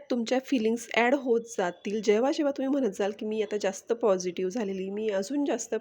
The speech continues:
पॉझिटिव्ह झालेली आहे." याच्याने काय होईल की जशी फोनची बॅटरी चार्ज होते, एक टक्का, दोन टक्का,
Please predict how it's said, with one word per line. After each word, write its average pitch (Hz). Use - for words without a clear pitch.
पॉझिटिव्ह 185
झालेली 214
आहे." 214
याच्याने 277
काय 233
होईल 233
की 220
जशी 220
फोनची 226
बॅटरी 214
चार्ज 202
होते, 208
एक 220
टक्का, 196
दोन 196
टक्का, 185